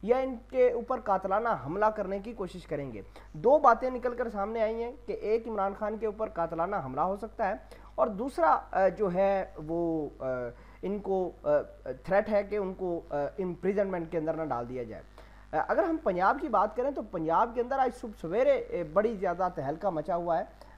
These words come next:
अ, चौधरी, ए, जो, अ, मोहम्मद सरवर हैं, गवर्नर पंजाब हैं, इनको भी, ए, federal government ने, अ, आउट कर दिया था, बरतरफ कर दिया था, क्योंकि चौधरी सरवर ने एक बड़ी double game खेली थी।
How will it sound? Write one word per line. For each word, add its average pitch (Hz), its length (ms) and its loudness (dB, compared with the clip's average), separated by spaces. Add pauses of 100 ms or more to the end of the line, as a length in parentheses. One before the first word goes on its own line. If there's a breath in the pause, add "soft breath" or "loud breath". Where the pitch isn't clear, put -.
अ, 151 140 2
चौधरी, 254 580 -4
ए, 165 200 -2
जो, 156 540 -2
अ, 156 100 2
मोहम्मद 156 360 0
सरवर 180 340 0
हैं, 196 220 -2
गवर्नर 160 240 0
पंजाब 156 500 0
हैं, 196 260 -2 (320 loud breath)
इनको 320 300 8
भी, 320 180 0
ए, 185 520 -4
federal 208 460 4
government 208 420 2
ने, 208 220 0
अ, - 440 -2
आउट 180 280 0
कर 175 180 0
दिया 170 180 -2
था, 175 160 -2
बरतरफ 160 400 0
कर 156 140 -2
दिया 170 200 -4
था, 190 260 -6 (340 loud breath)
क्योंकि 311 600 4 (180)
चौधरी 254 340 0
सरवर 233 500 0
ने 269 220 -2
एक 233 380 -2
बड़ी 302 180 2
double 175 300 2
game 190 260 0
खेली 120 280 -10
थी। 107 200 -16